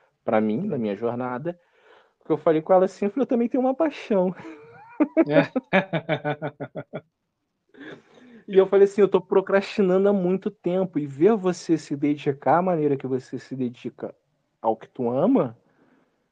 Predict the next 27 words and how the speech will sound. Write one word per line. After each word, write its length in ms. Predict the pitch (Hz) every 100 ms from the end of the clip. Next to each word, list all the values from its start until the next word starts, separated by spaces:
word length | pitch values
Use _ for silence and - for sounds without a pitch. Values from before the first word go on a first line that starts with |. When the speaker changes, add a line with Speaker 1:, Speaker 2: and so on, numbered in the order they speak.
| _ -
Speaker 1:
é, 180 | 165 -
eu 40 |
tenho 200 | 156 170
que 80 | 165
tirar 300 | - 180 156
alguns 680 | 151 160 151 151 160 - - _ _ _
projetos 800 | - 175 160 143 147 147 151 139
do, 560 | 139 143 143 139 131 123 _ _ _ _ _
da 100 | 156
gaveta." 640 | 165 170 139 139 - 120 - _ _ _ _ _ _ _ _ _ _
Cara, 360 | 214 156 123
sério 300 | 127 - 220
mesmo, 400 | 302 202 143 139
vê-la, 840 | 123 131 135 170 202 285 339 117 117 - 135 143 _ _ _ _ _ -
é, 340 | - - - -
é, 140 | 151
me 80 | 185
influenciou 460 | 165 190 185 - 254
muito, 320 | 269 277 160
sabe? 360 | - 262 196
Vê-la, 400 | 139 139 156 208
eu 100 | 247
falei, 220 | 269 277 240
"Cara, 320 | 277 208 156
eu 60 |
vou 100 | 165
fazer." 420 | 185 294 226 196